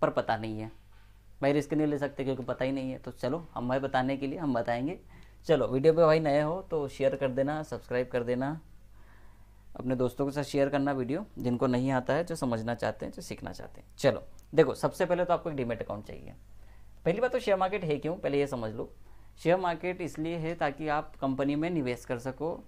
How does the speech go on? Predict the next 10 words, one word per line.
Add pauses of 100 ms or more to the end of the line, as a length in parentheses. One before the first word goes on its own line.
(240)
कंपनी
वो
पैसा
अपने
बिजनेस
में
लगाए,
उससे
प्रॉफिट
कमाए